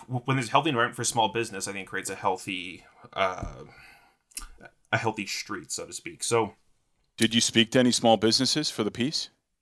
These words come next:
Speaker 1: I spoke to a man who worked at a small business down in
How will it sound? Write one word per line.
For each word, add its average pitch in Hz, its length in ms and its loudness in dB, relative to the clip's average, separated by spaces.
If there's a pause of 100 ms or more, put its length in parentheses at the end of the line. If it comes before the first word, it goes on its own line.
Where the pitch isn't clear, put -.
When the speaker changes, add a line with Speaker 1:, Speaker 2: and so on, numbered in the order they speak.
(300)
Speaker 1:
I 143 40 0
spoke 202 240 4
to 233 80 -2
a 208 40 0
man 160 200 4
who 143 120 -2
worked 123 300 0
at 110 240 -2 (200)
a 113 220 2
small 110 460 2
business 90 500 -4
down 110 260 0
in 104 200 -4